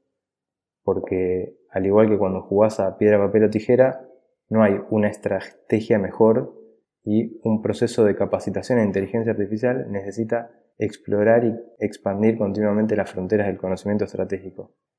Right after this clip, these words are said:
El segundo desafío es, eh, que a diferencia de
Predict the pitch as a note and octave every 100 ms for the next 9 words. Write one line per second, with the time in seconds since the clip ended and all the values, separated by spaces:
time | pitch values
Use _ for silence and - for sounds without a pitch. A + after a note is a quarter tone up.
0 | _ _ _ _ _ - G2 B2 D3+ C#3
1 | A2+ G#2+ - D#3 - - - - A2 -
2 | G#2+ G2 F#2+ G2 - _ _ _ _ _
3 | - G2+ G2+ G#2+ A#2 B2 B2 A2 G2+ G2
4 | F#2+